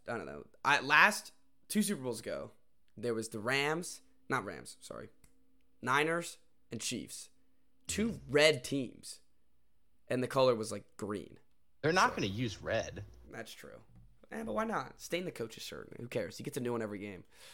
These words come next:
Speaker 2: That's true. I feel McVay kinda strikes me as, like, a "I don't want Gatorade dumped on me" kinda guy. You get that impression from him? Like,
Speaker 1: Prob-
Speaker 2: that's why, honestly, I kinda like the nun.
Speaker 1: Probably a little
Speaker 2: No
Speaker 1: bit.
Speaker 2: Gatorade.
Speaker 1: But I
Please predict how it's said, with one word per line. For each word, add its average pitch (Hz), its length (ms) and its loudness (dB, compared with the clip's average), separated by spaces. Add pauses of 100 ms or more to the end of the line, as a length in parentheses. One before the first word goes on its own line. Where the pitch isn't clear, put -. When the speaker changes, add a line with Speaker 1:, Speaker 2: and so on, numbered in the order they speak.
(360)
Speaker 2:
That's - 140 -18
true. - 280 -16 (440)
I 185 100 10
feel 247 280 6
McVay 175 760 6
kinda 262 240 6
strikes 139 420 4
me 120 100 4
as, 107 120 2
like, 101 180 2
a 90 200 2
"I 104 100 4
don't 101 260 0
want 90 220 -6
Gatorade 80 380 -8
dumped - 260 -8
on 53 140 -10
me" 50 80 -14
kinda 50 240 -10
guy. 50 200 -8 (1900)
You 127 60 -4
get 160 180 10
that 160 200 8
impression 135 500 2
from 139 240 2
him? 156 180 -2 (360)
Like, 110 160 2
Speaker 1:
Prob- 117 100 6
Speaker 2:
that's 135 160 6
why, 170 180 10
honestly, 123 380 4
I 104 80 6
kinda 107 260 2
like 95 240 2 (240)
the 87 120 -4
nun. 87 380 -8 (1040)
Speaker 1:
Probably 175 240 4
a 117 40 2
little 104 180 0
Speaker 2:
No 78 240 -4
Speaker 1:
bit. - 20 -12
Speaker 2:
Gatorade. 80 460 -6 (640)
Speaker 1:
But 123 100 -2
I 143 40 4